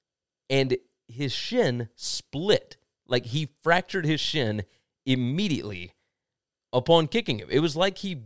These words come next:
he kicked a, a brick shit house, is what I told Chris over at his place the other night. It, it looked like he kicked a pile of bricks, and it, it broke his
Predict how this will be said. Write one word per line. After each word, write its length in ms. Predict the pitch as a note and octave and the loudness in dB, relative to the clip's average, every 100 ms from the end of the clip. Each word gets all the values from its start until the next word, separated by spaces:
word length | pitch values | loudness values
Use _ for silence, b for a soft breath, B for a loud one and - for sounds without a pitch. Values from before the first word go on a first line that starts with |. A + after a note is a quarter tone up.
| G#2+ | -8
he 200 | C3+ C#3 | -6 -6
kicked 440 | - A3 A3 - - | -6 -4 -4 -8 -4
a, 300 | B2 A#2+ A#2+ | 0 0 -2
a 100 | A#2 | -4
brick 300 | A2+ G#2 E3+ | -4 -4 -4
shit 220 | - D3+ G#2+ | -2 -2 -2
house, 280 | F2+ D#2+ | -4 -6
is 100 | G#2+ | -4
what 120 | A2 B2 | 2 2
I 60 | |
told 200 | A2 A#2 | 2 0
Chris 380 | F#2+ A2+ - - | 0 -2 -4 -6
over 200 | - A#2 | -2 0
at 60 | A2+ | 0
his 140 | A2 | 0
place 220 | - G#2+ F#2+ | -2 -6 -4
the 120 | G2+ | -4
other 100 | F#2+ | -6
night. 200 | F2 D2+ _ _ _ _ _ _ | -8 -14 _ _ _ _ _ _
It, 260 | C3+ D3 - | 0 0 -2
it 160 | - D3 | -4 -2
looked 240 | E3+ F3 | 0 2
like 180 | F3 D#3+ | 2 2
he 100 | E3 | -2
kicked 360 | - - D3 E2 | -4 -4 -4 -4
a 80 | |
pile 260 | A2 B2+ B2+ | 2 4 4
of 100 | G#2+ | 2
bricks, 420 | A#2+ A2+ - - - | 0 -2 -4 -12 -8
and 140 | A#2 A2+ | -4 -2
it, 180 | A2 - | -4 -8
it 200 | A2 G2+ _ _ _ | -8 -8 _ _ _
broke 200 | B2+ B2 | 2 2
his 220 | A#2+ F#2+ | 0 -6